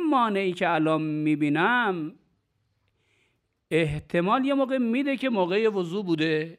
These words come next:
یه موقع یقین داره که موقع وضو نبوده که از بحث ما خارجه. اون جایی که احتمال می‌ده موقع وضو این مانع وجود داشته ولی یقین نداره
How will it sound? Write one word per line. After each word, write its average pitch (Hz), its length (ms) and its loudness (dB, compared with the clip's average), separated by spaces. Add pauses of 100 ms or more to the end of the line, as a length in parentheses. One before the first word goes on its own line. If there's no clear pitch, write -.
(280)
یه 202 180 0
موقع 233 280 0
یقین 180 320 0
داره 208 240 -4
که 208 140 -6
موقع 156 280 -4
وضو 156 280 -8
نبوده 196 260 -6
که 180 120 -6
از 156 180 -4
بحث 151 260 -4
ما 160 120 -4
خارجه. 123 560 -8 (1200)
اون 359 220 0
جایی 311 240 0
که 240 180 0
احتمال 196 540 -2
می‌ده 170 400 -2
موقع 151 680 -2
وضو 160 760 -6
این 247 240 -2
مانع 165 880 -2
وجود 165 720 -4
داشته 143 580 -6 (1400)
ولی 190 200 -2
یقین 247 480 0
نداره 208 580 2